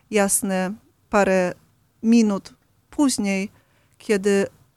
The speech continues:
jak powiedziała, rozpętało się piekło, kiedy wszyscy ludzie zaczęli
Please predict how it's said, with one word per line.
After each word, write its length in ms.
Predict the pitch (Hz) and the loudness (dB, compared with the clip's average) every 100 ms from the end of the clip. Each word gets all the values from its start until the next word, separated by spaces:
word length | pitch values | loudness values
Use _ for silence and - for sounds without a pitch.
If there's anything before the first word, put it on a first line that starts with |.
| _ - | _ 0
jak 140 | 226 | 2
powiedziała, 380 | 220 214 214 208 | 2 0 4 4
rozpętało 560 | 208 - 202 196 185 185 | 4 -2 -6 -4 -4 -6
się 180 | - 196 | -10 -6
piekło, 540 | 208 185 - 165 - _ | -6 -6 -8 -12 -12 _
kiedy 280 | 214 196 196 | -12 -8 -8
wszyscy 340 | - 226 - | -8 -12 -8
ludzie 260 | 202 202 202 | -8 -6 -6
zaczęli 460 | 196 - 190 196 | -8 -8 -8 -10